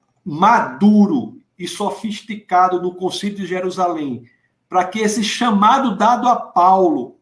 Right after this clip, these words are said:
em Atos nove quinze, que por sua vez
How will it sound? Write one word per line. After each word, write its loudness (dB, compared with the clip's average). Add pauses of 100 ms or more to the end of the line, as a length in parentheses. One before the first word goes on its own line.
(880)
em -2
Atos 2
nove -6
quinze, -10
que -4
por -2
sua 2
vez -4